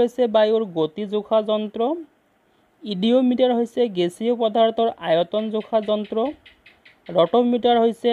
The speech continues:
নদ নদীৰ দৈৰ্ঘ্য জোখা যন্ত্ৰ, ছিস্মোগ্ৰাফ হৈছে ভূমিকম্পৰ উৎস আৰু তীব্ৰতা জোখা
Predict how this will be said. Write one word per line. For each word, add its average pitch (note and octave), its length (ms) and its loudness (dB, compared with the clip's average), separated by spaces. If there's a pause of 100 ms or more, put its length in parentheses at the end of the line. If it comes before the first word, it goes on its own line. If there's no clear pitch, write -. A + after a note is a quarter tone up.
(160)
নদ F#3+ 160 2 (160)
নদীৰ G#3+ 400 -2
দৈৰ্ঘ্য D#3+ 340 0 (120)
জোখা G3+ 280 0 (140)
যন্ত্ৰ, G3 300 -4 (1040)
ছিস্মোগ্ৰাফ B3 680 2
হৈছে A#3+ 400 -2
ভূমিকম্পৰ G#3 720 -4 (280)
উৎস - 240 -14 (360)
আৰু F#3 140 0 (180)
তীব্ৰতা F3 560 -4
জোখা F#3 300 -4